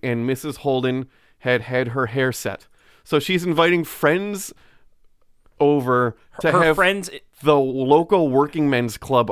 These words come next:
Speaker 1: over to their house for ladies' night.
Speaker 2: I'm reading that as the Pritchards were invited to a local working men's club for a ladies' night, and Miss Holden was there to get her hair set up.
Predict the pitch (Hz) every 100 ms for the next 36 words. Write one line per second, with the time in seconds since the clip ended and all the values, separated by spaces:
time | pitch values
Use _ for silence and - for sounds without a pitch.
0 | - 143 135 135 135 127 107 131 131 120
1 | 107 104 - 123 117 107 120 107 95 95
2 | 92 92 _ _ _ _ _ _ _ _
3 | _ _ _ _ _ _ 160 202 233 240
4 | 202 185 170 160 151 139 139 - 190 180
5 | 190 143 127 123 170 226 165 151 131 131
6 | 123 120 117 123 _ _ _ _ _ _
7 | _ _ - 160 139 131 151 160 160 143
8 | 135 _ _ _ 147 - 143 131 127 -
9 | - 139 123 120 - 139 127 127 120 127
10 | 131 117 107 - _ _ _ _ - 135
11 | 127 120 143 175 - 190 180 156 135 127
12 | 131 123 120 120 _ _ _ _ _ _
13 | _ - 131 147 - 147 - 139 131 -
14 | 123 104 - _